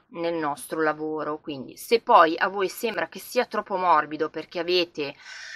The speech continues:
eh, una mano più morbida nel fare le catenelle, non importa, allora disfate una catenella, quindi invece di cinque ne fate solo quattro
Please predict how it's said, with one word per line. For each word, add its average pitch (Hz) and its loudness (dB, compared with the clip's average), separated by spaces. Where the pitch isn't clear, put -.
eh, 147 2
una 190 4
mano 190 8
più 190 -10
morbida 165 4
nel 170 -6
fare 180 2
le 220 -4
catenelle, 254 -2
non 254 -2
importa, - -6
allora 165 0
disfate 165 6
una 160 -4
catenella, 185 -2
quindi 180 -4
invece 160 -6
di 175 -12
cinque 196 -2
ne 151 -4
fate 175 -8
solo 277 -2
quattro - 2